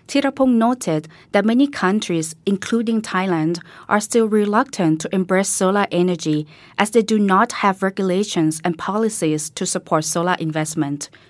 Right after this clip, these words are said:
We already have what we need to tackle climate crisis.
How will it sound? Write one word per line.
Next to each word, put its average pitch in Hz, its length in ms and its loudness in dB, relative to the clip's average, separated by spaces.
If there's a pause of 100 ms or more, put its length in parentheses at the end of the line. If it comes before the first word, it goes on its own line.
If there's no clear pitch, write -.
(600)
We 294 100 2
already 320 320 2
have 233 260 0
what 214 180 0
we 185 140 -2
need 190 480 0
to 202 140 -6
tackle 220 340 -4
climate 196 460 -4
crisis. 160 640 -4